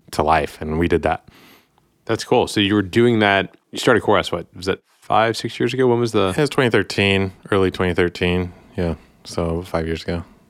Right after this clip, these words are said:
Speaker 2: And so we'll, we'll dive into some more of the, the, what you learned while you were there, but then kinda just tell the rest of the story just to set the foundation.
Speaker 1: Sure. So Core O S, you know, it was, we were in the garage hacking away, our grand plan to go secure the internet. And,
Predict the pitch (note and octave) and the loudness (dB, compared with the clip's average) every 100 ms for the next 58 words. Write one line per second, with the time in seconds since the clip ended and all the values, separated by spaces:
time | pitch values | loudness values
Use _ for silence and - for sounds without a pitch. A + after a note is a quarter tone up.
0 | _ _ - G#2 - G#2+ G2+ G2 F#2+ A2+ | _ _ -4 -2 2 4 6 4 2 2
1 | B2 A#2+ C3 C3+ C#3 C3+ B2+ A#2 - A2 | 4 4 4 4 6 6 4 2 2 4
2 | G#2+ G2+ G2 F2+ - F2+ - - F#2+ G2+ | 4 4 4 2 2 0 -2 -8 -4 -2
3 | F#2 F#2+ F#2+ F2+ F2+ F2 E2+ F2 F2+ E2 | 0 2 2 4 2 2 0 2 0 0
4 | D#2+ F#2 E2+ A2 G2+ F#2+ G#2 F#2 F2+ F2 | 0 0 0 0 0 0 0 2 2 0
5 | F2 - F#2 F2+ E2+ E2 E2 F2+ - - | -4 -2 0 2 2 -2 -6 -12 -12 -10
6 | - - - G1+ F2 - - - - - | -8 -8 -6 -6 -6 -8 -10 -12 -8 0
7 | B2+ F#2 - G#2+ F2+ - - - - - | 2 2 2 2 2 -4 -20 -20 -20 -20
8 | - - - - C3+ B2 D3 D3 C3+ A#2 | -20 -20 -6 0 4 4 2 0 -2 0
9 | A2+ B2 A#2+ G#2 - - - A2 A#2+ A#2 | 4 4 4 0 -4 -14 -4 0 2 4
10 | G#2+ G2+ - - A2+ A2+ A2 A2+ C3 G#2 | 4 0 -4 -4 -2 2 4 4 4 2
11 | G#2 A2+ A2+ G#2+ G#2+ B2 C3 A#2 - G#2 | 0 0 0 2 4 4 2 -2 -6 -4
12 | G#2 G#2+ G2+ G#2 G#2 A2 G#2 - - G#2 | 0 0 2 0 2 2 0 -2 -2 0
13 | G2+ G#2 A#2+ B2 - - F#2+ F#2+ F#2 | 2 2 2 2 0 0 2 2 2